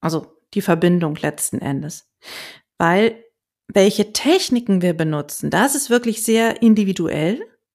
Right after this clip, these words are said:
Ich denke, manche werden spazieren gehen, manche machen Sport, manche dösen einfach rum, liegen auf dem Sofa, schauen aus dem Fenster, manche spielen,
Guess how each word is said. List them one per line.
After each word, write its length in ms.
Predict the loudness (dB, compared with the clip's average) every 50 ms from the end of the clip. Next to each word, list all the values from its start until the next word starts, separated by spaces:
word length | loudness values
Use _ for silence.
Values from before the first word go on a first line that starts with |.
| _ _ _ _
Ich 160 | -12 -10 -6
denke, 500 | -4 -2 -2 -2 -2 -2 -2 -2 -2 -2 0
manche 400 | 0 0 0 0 -2 -4 -4 -2
werden 340 | -2 -2 0 0 0 0 0
spazieren 720 | 0 0 -2 -2 -2 -4 -2 0 2 2 4 2 2 0
gehen, 440 | 0 0 2 2 2 2 2 2
manche 240 | 2 4 4 4 4
machen 220 | 2 4 4 2 0
Sport, 500 | 0 0 2 2 4 4 4 2 2 0
manche 400 | 0 0 0 0 -2 -2 -2 -4 -6 -12 -18 -18 -20 -20 -20 -14 -2
dösen 420 | 2 6 6 6 8 8 6 4
einfach 520 | 4 4 2 2 2 2 0 -2 -2 0 2
rum, 600 | 2 4 4 4 4 4 4 4 2 0 0 2
liegen 280 | 2 4 4 4 4
auf 160 | 2 2 2
dem 80 | 0 0
Sofa, 560 | 0 2 0 0 0 0 0 0 2 2 2
schauen 240 | 2 2 2 2 2
aus 160 | 0 0 -2
dem 80 | -2 -6
Fenster, 880 | -4 -2 0 0 0 0 -2 -4 -4 -4 -2 -2 0 0 -2 -2 -2 -2
manche 320 | 0 0 0 0 -2 -4
spielen, 800 | -6 -8 -8 _ -4 -2 0 2 2 2 2 2 2 2 0 -2